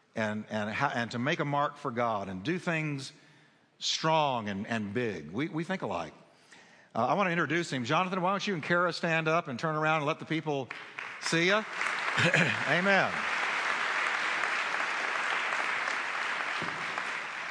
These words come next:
And, uh, he's gonna come up in just a moment, and he's gonna show you a video that, uh, is the future of our, we're, we're, it's where we believe God is leading us.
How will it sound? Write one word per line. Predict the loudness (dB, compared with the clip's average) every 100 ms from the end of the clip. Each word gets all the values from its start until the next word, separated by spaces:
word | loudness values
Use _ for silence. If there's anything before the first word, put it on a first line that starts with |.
| -8 -6 0
And, | 2 4
uh, | 4 4
he's | 0 0
gonna | 0
come | 0 2
up | 2 0
in | -2
just | -2 -2
a | 0
moment, | 0 2 -2 -4 -18 -16 -4
and | -2
he's | 0
gonna | 0
show | 2 2
you | 2 0
a |
video | 2 0 2 2 0 -2 -10 -20 -20 -10
that, | -2 0 2
uh, | 4 4 2 -2 -4
is | -4 -4
the | -6
future | -2 -2 0 0 0 0 -6 -16 -20 -8
of | -2 2
our, | 4 4 0 -2
we're, | -4
we're, | -2 -4 -6 -6
it's | -4 -2
where | 0 0
we | 0 0
believe | 0 0 4
God | 4 2
is | 0
leading | -2 0 -2
us. | -4 -8 -14